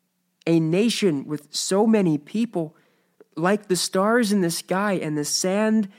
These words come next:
on the seashore, there was no way to count them. All these people died,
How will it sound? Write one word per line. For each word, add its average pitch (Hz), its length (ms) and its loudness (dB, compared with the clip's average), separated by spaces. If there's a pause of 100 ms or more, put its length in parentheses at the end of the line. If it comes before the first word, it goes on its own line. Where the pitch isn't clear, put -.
(200)
on 151 140 -2
the 143 100 -4
seashore, 143 760 -4 (540)
there - 140 -10
was 190 140 -2
no 208 180 2
way 196 200 2
to 175 100 0
count 165 300 -6
them. - 200 -18 (1300)
All 214 260 2
these 226 280 2
people 190 520 -2
died, 151 560 -6